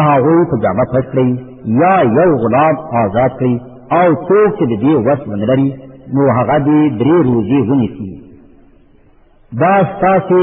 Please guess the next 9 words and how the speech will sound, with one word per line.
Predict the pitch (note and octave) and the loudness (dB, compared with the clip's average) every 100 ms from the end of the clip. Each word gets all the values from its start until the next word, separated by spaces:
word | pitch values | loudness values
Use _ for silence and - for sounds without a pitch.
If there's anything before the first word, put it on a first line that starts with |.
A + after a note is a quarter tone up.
| F3+ | 2
د | D3+ - | 0 -2
قسمونو | B2+ A#2+ A2+ C#3 D3 D3 C#3+ | -2 -2 0 0 2 0 -2
کفاره | - G2+ A2+ A#2+ | -4 -4 -2 -2
ده | B2+ - - - | -4 -8 -16 -4
چې | D3+ F3 | -2 0
کله | G3 F#3 B2+ | 0 0 -2
قسم | A#2 E3+ C3+ | -2 0 0
وخورئ | C#3 D3 D3 D3 C#3 - - | -2 0 0 0 -2 -12 -4
او | C#3+ | 0